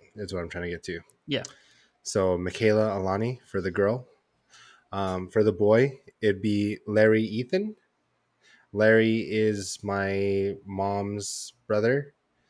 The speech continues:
Speaker 1: um, who died at a really young age. Um, so I wanna pay tribute to that 'cause I always thought, I was, like, I was, um, raised to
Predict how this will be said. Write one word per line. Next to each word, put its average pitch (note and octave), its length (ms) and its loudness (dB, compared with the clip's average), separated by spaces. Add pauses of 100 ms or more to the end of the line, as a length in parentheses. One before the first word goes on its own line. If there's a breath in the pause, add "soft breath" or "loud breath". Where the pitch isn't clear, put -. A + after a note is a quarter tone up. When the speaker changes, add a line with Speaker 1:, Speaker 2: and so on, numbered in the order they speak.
(300)
Speaker 1:
um, F#2+ 320 -6
who G2 480 -4
died F#2+ 300 -4
at F2+ 140 -4
a F2+ 40 -6
really F#2+ 300 -6
young F#2 240 -8
age. F#2+ 580 -8 (640)
Um, F2 300 -8
so F#2 160 -6
I F2+ 60 -4
wanna F2+ 160 -4
pay F#2+ 180 -2
tribute F#2 320 -8
to - 120 -10
that F2 240 -4
'cause F#2+ 120 -8
I F2 40 -2
always F2+ 200 -6
thought, E2 260 -8 (140)
I F#2 140 -4
was, F#2 340 -4
like, F2+ 320 -8 (1000)
I G2 160 0
was, F#2 380 -2
um, F2 680 -6 (280)
raised G#2+ 760 2 (1160)
to G2+ 400 -2